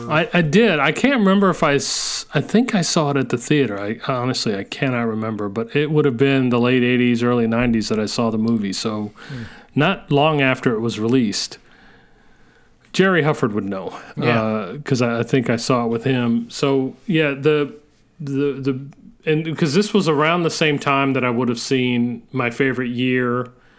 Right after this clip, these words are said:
Speaker 2: Mm.
Speaker 1: which is also a Peter O'Toole vehicle. And so it, it kind of fell into that. And this is, Peter O'Toole is a, is a big part of this movie, but he's also kind of there and then he's gone.
Speaker 2: Yeah.
Speaker 1: Uh, you know, as Reginald Johnson. And so,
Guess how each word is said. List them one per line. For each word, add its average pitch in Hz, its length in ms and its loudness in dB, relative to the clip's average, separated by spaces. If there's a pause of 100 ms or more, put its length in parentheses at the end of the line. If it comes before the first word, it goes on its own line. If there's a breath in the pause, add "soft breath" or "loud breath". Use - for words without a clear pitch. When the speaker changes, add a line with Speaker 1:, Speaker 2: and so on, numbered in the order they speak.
Speaker 2:
Mm. 147 120 -8
Speaker 1:
which 120 160 -6
is 117 120 -4
also 123 340 0
a 117 60 0
Peter 117 340 0
O'Toole 117 380 0
vehicle. 117 760 -2 (400 loud breath)
And 127 140 -2
so 135 280 0
it, 139 260 -4 (100)
it 135 300 -4
kind 170 240 0
of 143 80 -4
fell 143 200 2
into 131 160 0
that. 131 280 0
And 143 100 2
this 202 180 2
is, 151 240 0 (460 loud breath)
Peter 214 260 2
O'Toole 151 460 2
is 120 160 0
a, 131 180 -2
is 120 140 0
a 123 60 2
big 117 340 -2
part 156 280 0
of 120 100 -2
this 117 200 -2
movie, 120 280 0
but 117 180 -2
he's 117 160 0
also 135 380 0
kind 131 240 -2
of 113 100 -2
there 127 240 2
and 120 160 0
then 117 80 0
he's 107 160 -2
gone. 104 560 -4
Speaker 2:
Yeah. 107 200 -12 (440 soft breath)
Speaker 1:
Uh, 107 120 -16 (160)
you 139 140 -4
know, 113 200 -2
as 120 340 -4
Reginald 117 420 -2
Johnson. 117 640 -4
And 131 180 -2
so, 123 460 0